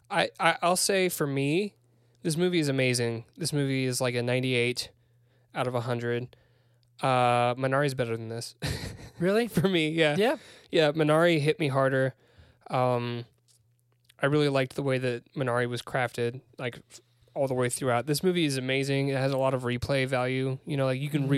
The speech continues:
Speaker 1: rewatch it and, and pick up on more things
Speaker 2: Yeah.
Speaker 1: every time you watch this movie. Uh, this is in the nu-, num-, n-, new, the number two
Speaker 2: <laughs>
Speaker 1: slot, the number two slot for me.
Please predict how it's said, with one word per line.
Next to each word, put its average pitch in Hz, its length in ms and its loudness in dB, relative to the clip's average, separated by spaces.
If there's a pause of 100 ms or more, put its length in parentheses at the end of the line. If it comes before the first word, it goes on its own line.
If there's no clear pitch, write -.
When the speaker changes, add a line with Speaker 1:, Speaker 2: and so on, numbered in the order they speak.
Speaker 1:
rewatch 131 240 0
it 135 200 -6
and, 127 140 -6
and 127 380 -8
pick 147 160 -4
up 135 120 -4
on 127 80 -2
more 127 220 -4
things 123 540 -4
Speaker 2:
Yeah. 156 220 -4 (180)
Speaker 1:
every 151 220 0
time 135 200 -6
you 123 140 -4
watch 123 240 -2
this 127 160 -10
movie. 120 420 -6 (600)
Uh, 117 500 2 (300)
this 156 200 0
is 160 140 0
in 156 80 0
the 139 80 0
nu-, 135 260 -2
num-, 135 260 -2 (120)
n-, 156 220 -10
new, 139 240 -4 (340)
the 151 140 -2
number 170 320 2
two 175 280 0
Speaker 2:
<laughs> - 20 2
Speaker 1:
slot, 156 580 2 (420)
the 170 80 0
number 165 240 2
two 156 180 -2
slot 135 320 -2
for 135 140 -6
me. 120 280 -4